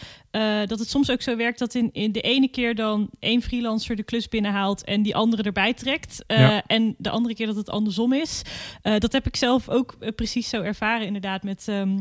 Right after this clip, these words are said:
Speaker 1: eh, een productiebedrijf waar ik veel mee samenwerkte. Ik ben daar gekomen omdat zij mij een keer inhuurde als redacteur, eh, voor een T V-programma. En later ontstond er een situatie waarin ik,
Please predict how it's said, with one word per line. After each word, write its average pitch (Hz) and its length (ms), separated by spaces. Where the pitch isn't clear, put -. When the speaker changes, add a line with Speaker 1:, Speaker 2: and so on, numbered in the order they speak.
Speaker 1:
eh, 202 120
een 214 160
productiebedrijf 226 720
waar 208 100
ik - 160
veel - 240
mee 214 100
samenwerkte. 220 640
Ik - 300
ben 233 160
daar 220 140
gekomen 233 380
omdat 202 200
zij 214 220
mij 214 240
een 220 80
keer 220 160
inhuurde 208 500
als - 200
redacteur, 196 580
eh, 202 180
voor 202 120
een 214 60
T - 140
V-programma. 240 680
En 214 120
later 208 300
ontstond 214 340
er 196 60
een 220 60
situatie 202 640
waarin 202 280
ik, 214 280